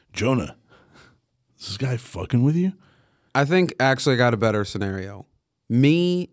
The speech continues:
Speaker 2: and Dwayne "The Wayne" The Ro-, The Rock Johnson
Speaker 1: Hell yeah. Love Dwayne.
Speaker 2: versus Drax the Destroyer specifically and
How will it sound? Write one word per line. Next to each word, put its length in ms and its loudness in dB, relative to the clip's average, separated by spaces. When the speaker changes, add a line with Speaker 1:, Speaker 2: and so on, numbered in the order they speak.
Speaker 2:
and 420 2
Dwayne 800 2
"The 100 2
Wayne" 580 0
The 180 -4
Ro-, 300 0
The 220 -2
Rock 320 -2
Johnson 720 -4
Speaker 1:
Hell 320 -4
yeah. 280 -10
Love 280 -2
Dwayne. 440 -8
Speaker 2:
versus 720 -2
Drax 400 0
the 80 -6
Destroyer 680 -2
specifically 960 -2
and 400 0